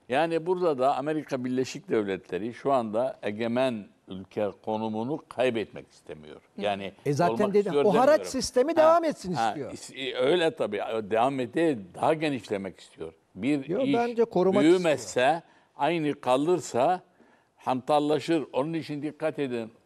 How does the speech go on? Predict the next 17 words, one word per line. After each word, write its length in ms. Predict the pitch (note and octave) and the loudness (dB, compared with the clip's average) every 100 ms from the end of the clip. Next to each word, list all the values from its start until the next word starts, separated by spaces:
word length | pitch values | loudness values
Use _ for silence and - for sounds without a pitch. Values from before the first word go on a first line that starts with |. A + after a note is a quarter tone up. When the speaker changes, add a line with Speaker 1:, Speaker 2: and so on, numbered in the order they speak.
| - | -6
Speaker 1:
Orduda, 800 | B2+ C#3+ C3 C3 C3 C3+ A#2 F#2+ _ _ _ _ _ _ _ _ _ | 0 2 2 -2 2 4 2 0 _ _ _ _ _ _ _ _ _
bankacılık 840 | G#2 B2+ C#3 B2+ B2+ B2 A#2+ A2+ | -2 -2 -2 -6 -4 -4 -6 -8
sektöründe 920 | - A2 - G2+ G2 G2 F#2+ B2 C#3 _ _ _ _ _ _ _ _ _ _ _ _ _ _ _ - | -10 -10 -6 -6 -6 -6 -4 -4 -6 _ _ _ _ _ _ _ _ _ _ _ _ _ _ _ -6
üç 360 | E3+ F3 - C3 | -4 -4 -6 -4
yılda 420 | B2+ A#2+ B2+ A#2+ | -2 2 0 2
bir 160 | D#3+ F3+ D3 _ _ - - - - A2 G#2 | 0 0 -6 _ _ -20 -20 -20 -20 -12 -2
görev 380 | A#2 C3+ D#3 A#2 | 2 4 2 0
değişikliği 500 | A2 - - - F2+ | -4 -4 -16 -10 -6
yaparlar. 480 | D#2+ - E2 D#2+ F2 | -6 -6 -10 -10 -4
Farklı 360 | A#2 A2 C#3+ | -2 -2 0
yere 240 | C3 A#2+ A#2 | 2 2 0
gönder, 320 | G2 E2 E2+ | -4 -8 -6
atalet 500 | A2 G2+ A2+ B2+ A#2 | -6 0 0 0 0
olmasın 600 | A#2+ A2+ G2 - - D#2+ | -2 0 -4 -6 -14 -16
diye. 200 | D2+ D#2 - _ _ _ _ - | -14 -16 -18 _ _ _ _ -8
Yani 300 | G#2+ G#2+ G2+ | -6 -4 -4
bunlar 360 | A2+ B2+ D#3+ | -4 -2 -2